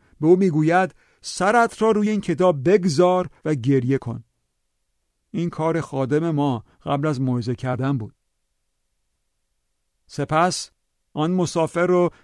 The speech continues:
به سمت منبر که روی اون یک کتاب مقدس باز قرار داشت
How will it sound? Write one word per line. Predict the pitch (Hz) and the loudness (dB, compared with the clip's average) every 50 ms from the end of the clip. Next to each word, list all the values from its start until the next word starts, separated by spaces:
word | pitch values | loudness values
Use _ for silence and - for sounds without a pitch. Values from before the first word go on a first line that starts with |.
| _ | _
به | - 147 | -6 -6
سمت | 131 - 180 165 170 160 - | -4 -2 -2 -2 -2 -2 -2
منبر | 175 165 160 147 135 139 143 143 156 165 175 175 135 127 - _ _ _ _ | -2 0 2 2 2 2 2 2 4 4 4 2 0 -2 -8 _ _ _ _
که | - - 147 | -6 -6 -4
روی | 131 147 160 175 180 | -2 -2 -2 -2 -2
اون | 165 - 175 175 175 175 175 147 - _ _ _ | -2 -2 -4 -2 -2 -2 -2 -4 -8 _ _ _
یک | 156 170 175 | 0 0 0
کتاب | - 170 - - 147 143 117 - | 0 -4 -2 0 0 -2 -2 -2
مقدس | 143 143 131 143 139 139 117 151 160 151 - | -4 -2 -2 -2 -2 -2 -2 -4 -4 -2 -2
باز | 175 160 135 117 143 156 170 180 185 180 - | -4 -4 -2 0 2 6 6 6 6 6 2
قرار | 135 143 143 143 139 139 131 135 | -4 -4 -2 0 0 0 0 0
داشت | 123 110 151 165 160 151 151 - - - | 0 2 2 2 2 0 -2 -6 -10 -14